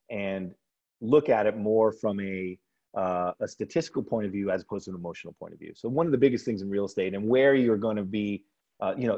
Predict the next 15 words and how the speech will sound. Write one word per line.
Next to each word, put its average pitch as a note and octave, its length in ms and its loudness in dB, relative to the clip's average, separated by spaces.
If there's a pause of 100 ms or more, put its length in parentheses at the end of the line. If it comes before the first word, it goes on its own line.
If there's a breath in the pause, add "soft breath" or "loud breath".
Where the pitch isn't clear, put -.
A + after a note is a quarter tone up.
(120)
those E3 300 10
who B2+ 140 2
are G#2 60 4
really A2+ 440 4
good G#2+ 400 4
at A2 220 -6
selling A#2 460 0
real F2+ 180 -4
estate F2 440 -10
are F#2 120 -8
those G#2+ 360 4
who G#2+ 100 -4
are F2+ 80 -2
really G2+ 340 -2
good F#2 360 -4